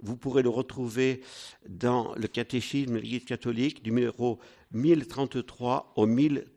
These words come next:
au mille trente-sept. Voilà, elle existe. Notre Seigneur en a parlé. Et donc mourir en état de péché mortel sans s'en être repenti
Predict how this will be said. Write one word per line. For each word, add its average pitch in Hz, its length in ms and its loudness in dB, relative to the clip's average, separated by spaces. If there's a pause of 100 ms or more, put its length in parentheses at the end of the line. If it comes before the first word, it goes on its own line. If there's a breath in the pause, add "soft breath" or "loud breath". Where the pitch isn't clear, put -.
(120)
au 110 340 -2
mille 123 480 2
trente-sept. - 800 -10 (500 soft breath)
Voilà, 95 300 -6 (140)
elle 139 260 6
existe. 110 800 -2 (1000 soft breath)
Notre 139 240 4
Seigneur 143 480 2
en 117 160 0
a 107 120 -2 (240)
parlé. 120 580 -2 (880 soft breath)
Et - 80 0
donc 156 260 2
mourir 156 640 6
en 131 140 4
état 147 440 2
de 143 120 0
péché 127 340 -4
mortel 135 600 -2
sans 139 240 -2
s'en 135 280 -2
être 139 260 -2
repenti 139 840 -4